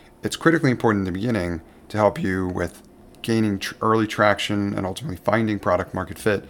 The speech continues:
but it's also important for you to continually invest in it because you can also lose sight of the market. So if you're not continually hearing from prospects, you might not be addressing the most important concerns.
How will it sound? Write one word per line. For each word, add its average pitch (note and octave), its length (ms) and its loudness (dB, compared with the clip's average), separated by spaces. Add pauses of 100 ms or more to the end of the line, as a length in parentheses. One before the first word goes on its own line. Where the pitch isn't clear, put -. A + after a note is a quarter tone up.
(300)
but G2+ 120 0
it's G#2 160 0
also A2 260 4
important A2 320 -2
for G#2+ 80 -2
you G2+ 100 2
to G2 60 -2
continually G#2+ 560 0
invest G2+ 380 0
in G2 80 -2
it G2 240 -4
because F2+ 500 -2 (260)
you G#2+ 100 -6
can G#2+ 120 0
also G2+ 260 2
lose F#2 220 -8
sight B2 240 0
of F2+ 100 -4
the E2+ 60 -2
market. E2 340 -4
So G#2 80 -8
if G2 120 -10
you're G2+ 100 -2
not A#2 320 0 (220)
continually A2+ 720 0 (180)
hearing A#2+ 340 2
from F#2 220 -4
prospects, F#2+ 640 0 (320)
you G2+ 100 0
might G#2 160 4
not G#2 240 2
be G2+ 160 2
addressing F#2+ 380 0
the F2 60 -2
most F2+ 220 -2
important F2+ 340 -4
concerns. - 520 -8